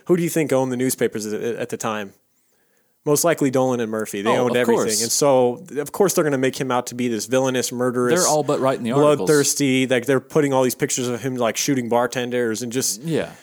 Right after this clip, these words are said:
Speaker 1: any, you know, they just make him out to be a guy that will just shoot you and not even care, just
Speaker 2: Right.
Speaker 1: whatever. Completely unjustified. And so he, um, he's actually, Billy's in the area to go visit the grave of Dick Brewer when this guy gets killed,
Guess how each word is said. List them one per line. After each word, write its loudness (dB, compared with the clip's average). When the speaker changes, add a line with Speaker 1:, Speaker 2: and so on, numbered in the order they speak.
Speaker 1:
any, 2
you 0
know, 4
they 2
just -2
make 2
him 0
out 0
to -8
be 0
a -2
guy 2
that 0
will -4
just -6
shoot -2
you -2
and -2
not -4
even -8
care, 0
just -6
Speaker 2:
Right. 2
Speaker 1:
whatever. -6
Completely -8
unjustified. -4
And -2
so 2
he, -2
um, -2
he's -2
actually, 2
Billy's 0
in -2
the -2
area 2
to -2
go 4
visit 0
the 0
grave 2
of -4
Dick -2
Brewer 2
when -2
this 2
guy 2
gets 0
killed, 0